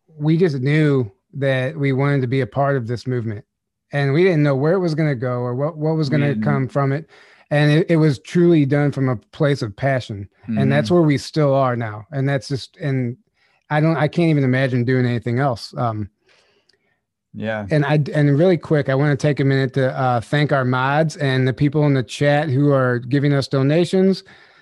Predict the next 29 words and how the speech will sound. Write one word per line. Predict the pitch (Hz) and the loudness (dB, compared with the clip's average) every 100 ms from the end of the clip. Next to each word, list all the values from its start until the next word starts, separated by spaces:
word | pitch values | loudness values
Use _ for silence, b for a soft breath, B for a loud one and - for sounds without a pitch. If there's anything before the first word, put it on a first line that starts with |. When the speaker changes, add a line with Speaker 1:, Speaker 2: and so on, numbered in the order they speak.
| b _ _ | b _ _
Speaker 1:
Um, | 135 123 120 | -4 -2 0
thank | 151 143 | 0 2
you | 147 | 2
to | 135 | 2
mods | 135 143 143 | 2 0 0
for | - 123 | -2 -4
sharing | 156 143 135 | 0 0 0
our | 120 | 0
links. | 151 165 160 - | 0 0 -2 -6
Kate, | - 151 151 160 190 - _ | -6 -2 0 0 -2 -4 _
Awakening, | 139 143 160 151 165 165 160 | -4 0 0 2 2 2 0
Christina | 139 - 143 131 | -2 -2 -2 -2
Love, | 131 151 151 151 151 139 - | 0 2 2 2 2 0 -6
Alara, | 123 131 151 151 151 147 | -6 -2 2 2 2 2
I | |
know | 143 151 | 2 0
you're | 147 147 | 0 2
in | 147 | 2
there, | 151 151 143 | 2 2 0
Loyal | 143 147 143 | 0 0 0
to | |
the | 123 | -4
Foil, | - 165 160 156 156 | -4 0 0 0 -2
Fearless, | - 156 156 156 156 - | -2 0 2 2 0 -2
Anita, | 117 131 151 151 151 147 b b b b | 0 2 4 4 4 2 b b b b
and | 127 139 | -2 2
everybody | 165 170 170 151 | 2 4 4 4
else. | 143 143 | 2 0
Just, | 147 | -4